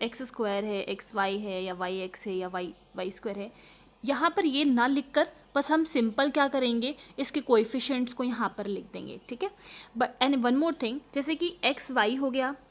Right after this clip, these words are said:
और वाई एक्स हो गया, ये दोनों एक ही बात है। लाइक अगर आप एक्स वाई करो या वाई एक्स करो, ये सेम ही आप, आपको आंसर देगा, कम्यूट करेगा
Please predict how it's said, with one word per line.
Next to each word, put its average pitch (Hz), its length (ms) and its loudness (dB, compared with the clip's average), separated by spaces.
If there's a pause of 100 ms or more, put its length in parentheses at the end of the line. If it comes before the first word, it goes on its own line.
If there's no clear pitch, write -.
(200)
और 262 120 2
वाई 190 320 0
एक्स 185 220 -8
हो 202 60 -4
गया, 196 220 -6 (180)
ये 247 60 0
दोनों 240 300 4
एक 247 220 0
ही 285 120 0
बात 247 240 2
है। 226 60 0
लाइक 214 220 -2
अगर 214 120 -2
आप 208 200 -2
एक्स 233 260 -4
वाई 226 200 2
करो 240 200 0
या 240 140 0
वाई 196 260 0
एक्स 190 180 -8
करो, 208 300 -6 (180)
ये 240 60 -4
सेम 240 280 0
ही 254 120 2
आप, 214 260 -2
आपको 190 280 -4
आंसर 196 360 -4
देगा, 196 280 -2 (260)
कम्यूट 208 300 -2
करेगा 226 340 -4